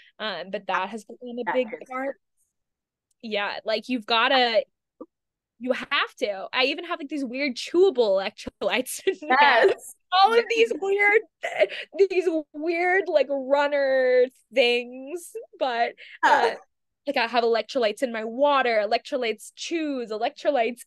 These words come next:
Speaker 1: everywhere. Somebody, Haley, you'll laugh at this. Somebody the other day, I was feeling not well on a run, and my friend goes,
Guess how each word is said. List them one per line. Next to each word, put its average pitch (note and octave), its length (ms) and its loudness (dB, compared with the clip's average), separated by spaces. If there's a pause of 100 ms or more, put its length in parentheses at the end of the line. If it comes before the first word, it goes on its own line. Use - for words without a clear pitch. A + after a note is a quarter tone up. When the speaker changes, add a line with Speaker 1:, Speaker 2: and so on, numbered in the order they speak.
Speaker 1:
everywhere. G3+ 680 -2 (400)
Somebody, G#4+ 300 4 (120)
Haley, D#4 200 2
you'll C4+ 180 2
laugh F#3+ 260 -4
at - 100 -16
this. F#3+ 180 -8
Somebody C#4+ 500 0 (160)
the A3 140 -4
other G#3 200 0
day, F#3+ 380 -4 (240)
I A3+ 100 -4
was A#3 300 -8
feeling A3+ 400 -6
not F3 220 -6
well F3+ 160 -2
on F#3+ 80 -4
a G3 100 -2
run, E3+ 320 -8
and A3 180 -12
my G3 140 -4
friend G3+ 460 -6
goes, F#3+ 260 -2